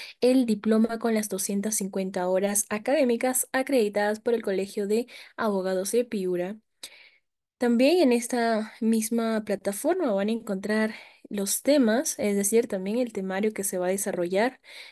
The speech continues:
Recuerden de que los que están inscritos en este diplomado especializado vamos a tener clase todos los martes. Eh, la siguiente clase de este diplomado será el siguiente martes,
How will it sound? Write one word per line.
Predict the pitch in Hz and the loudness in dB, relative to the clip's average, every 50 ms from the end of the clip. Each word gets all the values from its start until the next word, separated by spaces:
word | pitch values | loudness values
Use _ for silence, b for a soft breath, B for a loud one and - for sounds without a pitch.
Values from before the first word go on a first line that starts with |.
| B B | B B
Recuerden | - 202 202 196 208 208 208 208 247 254 262 262 262 247 | -2 0 2 2 2 0 4 6 6 8 8 6 6 4
de | 247 247 247 | 4 2 4
que | 254 269 262 - - | 4 2 2 2 0
los | - 220 208 208 | -4 -4 -2 -2
que | - 214 | -4 -2
están | 208 226 220 240 | 0 0 2 2
inscritos | 254 254 - 269 269 262 - 285 - - | 0 0 0 0 0 0 0 -2 -2 -2
en | 233 220 | -2 -2
este | 226 226 - - | -2 -4 -4 -4
diplomado | 254 240 247 214 202 202 196 196 | -4 -6 -4 -6 -4 -2 -2 -2
especializado | 208 214 - 226 226 214 226 214 208 214 214 - 262 269 294 302 302 294 | -2 -2 -4 -4 -2 -2 -2 -2 -2 -2 0 0 2 2 2 2 2 2
vamos | 233 226 226 226 226 233 - 226 | 2 2 2 2 0 -2 -4 -8
a | |
tener | 214 - 185 190 196 208 214 220 B B B B B B B | -8 -6 -4 -2 0 0 -2 -2 B B B B B B B
clase | - 294 311 302 285 - - 277 254 254 | 2 4 4 6 4 4 4 4 4 2
todos | - - - 240 240 240 247 254 254 226 | 2 2 2 4 4 4 4 2 2 0
los | 196 180 - - | -2 -4 -4 -2
martes. | 196 202 214 214 202 208 202 - - 160 175 - - - - _ b b b b b b b b b _ | -2 0 0 0 0 -2 -4 -6 -8 -8 -8 -6 -8 -8 -8 _ b b b b b b b b b _
Eh, | - - 190 190 190 185 185 180 185 190 | -4 0 0 0 0 0 0 -2 0 2
la | 208 220 220 | 2 2 2
siguiente | 220 - 220 226 220 214 226 226 | 4 4 6 6 6 4 2 0
clase | 226 233 240 233 226 - 240 | 0 0 0 2 2 2 2
de | 220 | 2
este | 214 214 - 220 | 2 2 2 2
diplomado | 214 214 214 220 233 254 277 269 269 262 269 | 2 2 2 -2 0 2 2 4 4 4 2
será | 269 - - 214 202 202 202 - | 2 0 -4 -4 -4 -4 -6 -2
el | - 233 254 247 247 | 0 2 2 2 0
siguiente | - - 196 196 196 208 208 208 202 214 196 | -2 -4 -6 -4 -4 -4 -4 -2 0 2 4
martes, | 214 233 269 294 294 262 240 220 - 233 269 330 - - | 4 6 6 6 6 4 4 2 2 2 2 2 0 -6